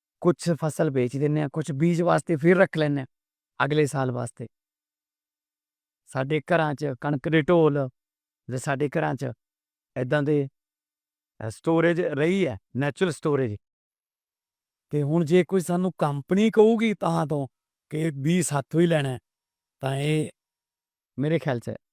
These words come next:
ਚੰਗਾ, ਚੰਗੀ ਗੱਲ ਨਹੀਂ। ਅਸੀਂ ਇਹ ਹੁਣ ਤਾਂ ਉਹਨਾਂ ਨੂੰ ਕਿਹਾ, ਇਹ ਸੀਡ ਐਕਟ ਜਿਹੜਾ, ਉਹਦਾ ਬਿੱਲ ਪਾਰਲੀਮੈਂਟ 'ਚ ਨਹੀਂ ਆਉਣਾ ਚਾਹੀਦਾ। ਐਸ ਵਾਈ ਐਲ ਦਾ ਇਸ਼ੂ ਹੈ,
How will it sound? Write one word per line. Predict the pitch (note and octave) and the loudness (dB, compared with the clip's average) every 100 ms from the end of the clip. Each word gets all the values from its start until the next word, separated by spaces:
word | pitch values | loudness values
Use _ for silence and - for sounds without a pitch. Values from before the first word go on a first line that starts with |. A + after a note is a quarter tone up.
| _ _ _ _ _ _ _ _ - - | _ _ _ _ _ _ _ _ -16 0
ਚੰਗਾ, | F3 D#3+ D3 C3 _ | 2 4 2 0 _
ਚੰਗੀ | B2+ B2+ C3+ | -4 -2 -2
ਗੱਲ | C3+ | 0
ਨਹੀਂ। | D3+ | 0
ਅਸੀਂ | C3+ D3+ | 0 0
ਇਹ | D3 C#3+ - _ _ _ | 0 -2 -8 _ _ _
ਹੁਣ | A2+ | -6
ਤਾਂ | A#2 C3 | -2 -2
ਉਹਨਾਂ | C3+ | -2
ਨੂੰ | C3+ C#3 C3 | -2 -4 -4
ਕਿਹਾ, | B2 B2 D3+ _ _ _ - | -6 -6 -6 _ _ _ -6
ਇਹ | D3+ | -4
ਸੀਡ | D3+ E3 F#3 F#3 | -2 -2 0 2
ਐਕਟ | D#3+ - C#3 | 0 -2 -4
ਜਿਹੜਾ, | B2+ A#2+ B2+ - _ _ _ _ | -4 -4 -8 -12 _ _ _ _
ਉਹਦਾ | D3+ D#3+ E3+ - _ | -2 2 2 -2 _
ਬਿੱਲ | B2+ C#3 C3+ - - | -6 -4 -6 -10 -12
ਪਾਰਲੀਮੈਂਟ | C#3 C3+ C#3 C3 | -10 -8 -8 -10
'ਚ | - | -14
ਨਹੀਂ | C#3+ D#3 F#3 | -10 -4 -4
ਆਉਣਾ | E3+ C3 | -4 -10
ਚਾਹੀਦਾ। | G2+ G2 G2 _ _ _ _ _ _ _ _ _ _ _ _ _ _ _ _ _ _ _ C#3+ | -14 -20 -20 _ _ _ _ _ _ _ _ _ _ _ _ _ _ _ _ _ _ _ -4
ਐਸ | D#3+ - | -4 4
ਵਾਈ | F#3 F3+ | 6 8
ਐਲ | F#3 F#3 | 6 6
ਦਾ | F3+ F3+ - _ _ _ _ _ - | 4 0 -2 _ _ _ _ _ -12
ਇਸ਼ੂ | C3+ - | -10 -6
ਹੈ, | D#3 | -6